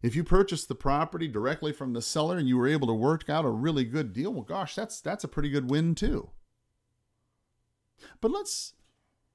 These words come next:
let's turn for a minute and think about the potential negatives. Well, you know, one of the things I think that's, that's, that's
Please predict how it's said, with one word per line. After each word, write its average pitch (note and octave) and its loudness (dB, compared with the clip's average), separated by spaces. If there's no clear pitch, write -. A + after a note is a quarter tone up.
let's - -4
turn G3 0
for B2 2
a G#2 2
minute F#2+ 2
and B2 2
think C3+ 0
about C3 2
the A2+ -8
potential A#2+ 10
negatives. F#2+ -2
Well, G2 -4
you C#3 2
know, B2 2
one A#2+ 0
of G3+ 2
the C3+ 2
things B2 4
I A2+ 2
think B2+ -2
that's, G2+ -6
that's, - -10
that's G2 -6